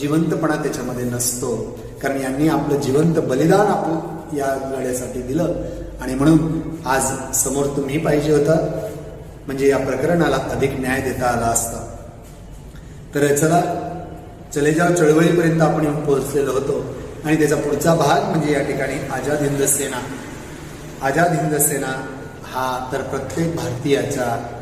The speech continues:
अतिशय जिव्हाळ्याचा प्रश्न. शासन स्तरावर आझाद हिंद सेनेला कितपत महत्त्व दिलं गेलं तो भाग वेगळा आहे आणि त्या वादामध्ये आपल्याला पडायचं नाहीये.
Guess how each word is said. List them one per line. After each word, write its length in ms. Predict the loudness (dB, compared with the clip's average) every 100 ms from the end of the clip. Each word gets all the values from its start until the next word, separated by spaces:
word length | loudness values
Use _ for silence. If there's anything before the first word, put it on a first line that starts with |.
| -14 -10
अतिशय 400 | -10 -6 -4 -2
जिव्हाळ्याचा 540 | -2 -2 0 0 -2 -4
प्रश्न. 340 | -6 -8 -10 -12 -14 -16 -16 -16 -16 -16 -16 -16 -18 -18 -16 -8
शासन 580 | 0 4 4 4 2 2
स्तरावर 920 | 0 0 2 2 2 2 0 -4 -6 -2
आझाद 340 | 0 4 2
हिंद 260 | 4 2 2
सेनेला 460 | 2 -2 -2 -4
कितपत 580 | -4 -4 -4 0 0 2
महत्त्व 280 | 0 0 0
दिलं 240 | 0 2
गेलं 260 | 2 0 0
तो 140 | 0
भाग 180 | 0 0
वेगळा 340 | 0 0 -2
आहे 160 | -2 -4 -8 -12 -12 -14 -16 -18 -18 -18 -18 -20 -20 -20 -20 -10
आणि 200 | -2 2
त्या 100 | 4
वादामध्ये 500 | 4 4 4 4 4
आपल्याला 280 | 2 2 -2
पडायचं 500 | -4 -6 -6 -6 -8
नाहीये. 400 | -12 -14 -14 -16